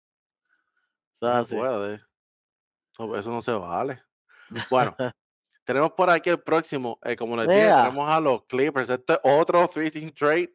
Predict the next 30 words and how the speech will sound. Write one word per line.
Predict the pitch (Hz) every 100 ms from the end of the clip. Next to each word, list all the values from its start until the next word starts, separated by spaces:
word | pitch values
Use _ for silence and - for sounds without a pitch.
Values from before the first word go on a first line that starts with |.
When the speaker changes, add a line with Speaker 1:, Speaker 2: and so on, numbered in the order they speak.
| _
Speaker 2:
Nos | 104 101
pusimos | 110 113 127
creativos | 143 127 123 131 123
aquí. | 110 123 147 - _ - - - _
Eh, | 143 135 131 -
en | 151 139 143
esta, | 170 220 _ 147 160 - _ _ _ _ _ _ - _
la | 127 120 110
pieza | 139 165 196 165
grande | 139 160 185 175
que | 160 151
se | 139
mueve | 131 147 160 120 117 - _
es | 135 151
Karl | - 120 143
Anthony | 123 131 160 160
Towns, | 123 151 127 - _
otro | 113 127 143 151
jugador | 156 143 147 151
Speaker 1:
Ah, |
Speaker 2:
más | 139 143
de | 147
Speaker 1:
ah, | 147
¿es | 147
Karl | 170 185
Speaker 2:
Minnesota. | 120
Speaker 1:
Anthony | 196 196
la | 190 185
pieza | 185 202 202
grande? | 254 185